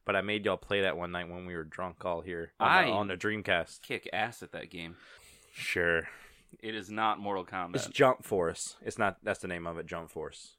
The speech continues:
Speaker 1: 'Cause Jump Force is the name of the manga that's based off of in Japan. That's where, uh,
Speaker 2: Yeah, the Shonen Jump.
Speaker 1: Yes, yeah.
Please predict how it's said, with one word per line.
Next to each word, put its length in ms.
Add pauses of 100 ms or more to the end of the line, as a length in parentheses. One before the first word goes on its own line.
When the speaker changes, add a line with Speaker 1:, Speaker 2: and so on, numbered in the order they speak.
(100)
Speaker 1:
'Cause 80
Jump 220
Force 240
is 80
the 140
name 280
of 80
the 100
manga 420
that's 260
based 320
off 220
of 200
in 140
Japan. 420 (420)
That's 160
where, 200
uh, 280
Speaker 2:
Yeah, 120
the 80
Shonen 380
Jump. 260 (180)
Speaker 1:
Yes, 520
yeah. 180